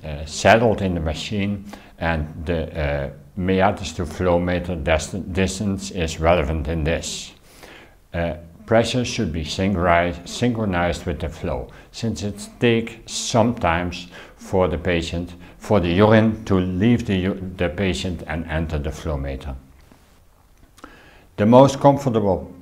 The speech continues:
patient position, uh, should be selected for the pressure flow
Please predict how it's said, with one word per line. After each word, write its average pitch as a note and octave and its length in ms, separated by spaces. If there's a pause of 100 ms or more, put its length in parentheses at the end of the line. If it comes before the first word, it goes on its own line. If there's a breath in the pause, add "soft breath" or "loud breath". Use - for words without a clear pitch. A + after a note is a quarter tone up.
(120)
patient A2 460
position, F#2+ 680 (400 loud breath)
uh, D#2+ 260 (160)
should G#2+ 320
be F#2 100
selected E2+ 640
for E2 400
the D2+ 120
pressure D#2+ 360
flow D2 320